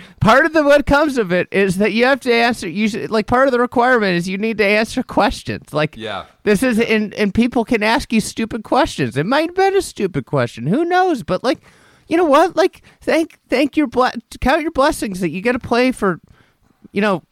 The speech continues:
Speaker 1: four hundred fifty thousand dollars.
Speaker 2: Count your blessings that
Speaker 1: Like,
Speaker 2: there's anyone there to ask a question. Whether the
Speaker 1: Yeah.
Speaker 2: guy's uninformed about accuracy versus distance or not, count your blessings that there's someone there to ask you anything. Um,
Speaker 1: And that's the
Speaker 2: I,
Speaker 1: thing
Speaker 2: it's
Speaker 1: is, like,
Speaker 2: bizarre.
Speaker 1: he just got such an, this attitude towards, like,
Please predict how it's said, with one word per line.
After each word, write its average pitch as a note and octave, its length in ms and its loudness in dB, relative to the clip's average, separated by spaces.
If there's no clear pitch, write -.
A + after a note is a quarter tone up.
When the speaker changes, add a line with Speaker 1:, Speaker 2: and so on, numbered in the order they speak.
Speaker 1:
four A3 300 0
hundred A#3+ 340 0
fifty - 320 -4
thousand G#3+ 300 2
dollars. - 0 -
Speaker 2:
Count A#3 380 2
your - 80 2
blessings G3+ 120 0
that - 60 -2
Speaker 1:
Like, D#3 60 2
Speaker 2:
there's F3 120 0
anyone G3 420 2
there F3 180 2
to E3 60 2
ask D#3 280 0
a B2 60 -14
question. A2 580 -4
Whether D#3 240 -2
the E3 100 -4
Speaker 1:
Yeah. G#3 200 2
Speaker 2:
guy's F#3+ 160 0
uninformed E3+ 580 -2
about D3 240 0
accuracy D#3+ 480 -6
versus D3+ 380 -10
distance D3+ 400 -10
or D3+ 80 -8
not, D3 260 0
count E3 220 -2
your E3 100 -6
blessings C#3+ 420 -6
that B2+ 120 -10
there's A#2+ 180 -10
someone C3 300 -8
there G#2+ 160 -8
to G2 40 -8
ask F#2 360 -8
you E2+ 80 -10
anything. D#2+ 440 -18
Um, C3+ 440 0
Speaker 1:
And D4 160 0
that's D4+ 200 0
the - 80 2
Speaker 2:
I, E4+ 80 0
Speaker 1:
thing D#4+ 240 2
Speaker 2:
it's A3+ 180 0
Speaker 1:
is, - 60 -6
like, G#3 160 0
Speaker 2:
bizarre. - 100 -6
Speaker 1:
he C4+ 60 -2
just E4+ 260 -4
got E4 240 2
such - 300 -2
an, C4+ 260 -8
this A#3 420 -10
attitude A#3 640 -2
towards, D#3+ 460 -2
like, D#3+ 320 -4